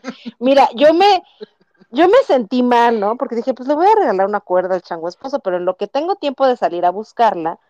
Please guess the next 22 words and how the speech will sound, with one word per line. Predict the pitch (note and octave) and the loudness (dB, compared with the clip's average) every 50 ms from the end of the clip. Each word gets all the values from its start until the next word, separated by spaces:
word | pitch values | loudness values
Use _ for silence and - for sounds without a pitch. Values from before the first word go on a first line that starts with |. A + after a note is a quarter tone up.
| _ _ _ _ _ - | _ _ _ _ _ -10
porque | F#3+ F#3+ F#3 | -10 -10 -10
soy | - - G3+ | -6 -6 -4
una, | A3 A#3 A#3+ A3+ G3+ F#3 F#3 - - | -2 -2 -2 -4 -4 -4 -6 -6 -6
una | G3 G3+ G#3+ G#3 G3 | -6 -6 -6 -6 -6
persona | - F3 E3+ F#3 F3+ F#3+ F#3+ | -8 -10 -8 -8 -10 -8 -8
muy | F#3 F3 E3+ D#3+ | -8 -10 -8 -6
ocupada | E3+ - - F3 - - G3+ F#3 E3 E3 F#3 | -8 -8 -8 -10 -4 0 2 2 2 0 -2
que | - - E3 | -6 -10 -14
trabaja | - D3+ D3 C#3+ D#3 - F3 E3+ - _ _ _ _ _ _ _ _ _ _ | -12 -10 -10 -10 -8 -6 -6 -8 -8 _ _ _ _ _ _ _ _ _ _
hasta | - E3 - _ - G3+ D3 | -10 -10 -10 _ -12 -12 -12
muy | D3+ D#3+ F#3 G3 | -10 -10 -12 -8
tarde | _ - G#3+ F#3+ E3 E3 F#3+ G3+ | _ 0 0 0 0 -2 -4 -8
diario, | G3+ A3+ A3+ G#3 F3 D#3 D#3+ D#3+ F3 A3+ _ _ _ _ _ _ _ _ _ _ _ _ _ _ _ _ | -4 -2 0 2 0 0 -2 -6 -12 -14 _ _ _ _ _ _ _ _ _ _ _ _ _ _ _ _
pues | - C#4 D4 A#3+ | -4 -2 -2 0
yo | C#4+ D4+ | -2 -4
tengo | - - D4 C#4 C4 C#4+ | -2 -2 -2 0 0 0
en | D4 C#4 C4+ | 0 0 0
mi, | C4 A#3 - | -4 -4 -4
en | G#3 G3+ G3 | -4 -6 -6
mi | G3 G3 F#3+ | -6 -6 -6
Nintendo | F#3+ G3 G3 F#3 - A3 A3 A3+ G#3+ B3 C4+ | -6 -6 -6 -2 0 0 0 2 2 0 -2
Switch, | - - D#4 D#4 C4+ A#3 - - - - - | -2 -2 -4 -2 -2 -4 -6 -10 -20 -20 -20